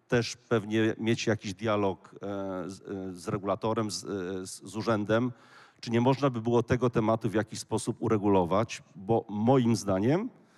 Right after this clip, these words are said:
e, generowanie marży dla przedsiębiorców, którzy prowadzą taką działalność, nie jest częścią umowy społecznej związanej, e, z ubezpieczeniem.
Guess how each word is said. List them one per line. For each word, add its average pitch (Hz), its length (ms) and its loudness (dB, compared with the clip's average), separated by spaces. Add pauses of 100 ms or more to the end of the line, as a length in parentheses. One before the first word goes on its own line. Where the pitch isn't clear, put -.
(520)
e, 107 420 2 (460)
generowanie 127 580 6
marży 113 480 4
dla 104 140 4
przedsiębiorców, 110 880 2
którzy 98 300 0
prowadzą 101 440 2
taką 95 260 -2
działalność, 92 800 0
nie 151 220 6
jest 147 200 4
częścią 127 400 0
umowy 113 400 0
społecznej 101 800 -2
związanej, 92 760 -4 (120)
e, 92 420 -6 (380)
z - 80 -10
ubezpieczeniem. 156 600 -6